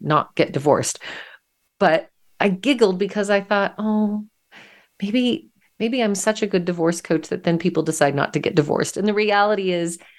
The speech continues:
sometimes the relationship does improve through the process of working with me, which is the point of it.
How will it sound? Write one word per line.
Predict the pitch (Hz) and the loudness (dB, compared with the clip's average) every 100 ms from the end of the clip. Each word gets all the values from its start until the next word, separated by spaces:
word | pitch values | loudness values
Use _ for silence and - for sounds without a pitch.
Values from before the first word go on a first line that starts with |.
| _ _ _ _ _ | _ _ _ _ _
sometimes | - 156 208 302 339 370 349 - - | -6 -2 -2 0 0 -2 -6 -14 -4
the | 185 | -2
relationship | 175 180 196 220 - 190 - | 0 0 0 -4 -2 -4 -2
does | 147 175 185 | 0 0 -2
improve | - 170 170 147 156 165 - _ _ _ | -4 -4 0 0 0 -2 -10 _ _ _
through | - 147 | -4 -2
the | 165 | -2
process | - 139 - 190 | 0 -2 0 -2
of | 202 | -2
working | 202 294 302 185 | -2 -2 0 -2
with | 151 | -2
me, | 156 156 | -4 -2
which | 285 339 349 | 0 0 0
is | 370 330 | -2 0
the | 311 330 | 2 2
point | 302 - - 370 381 - | -2 -8 -2 0 -2 0
of | 254 214 - | 0 0 -2
it. | 190 143 - | -2 -2 -4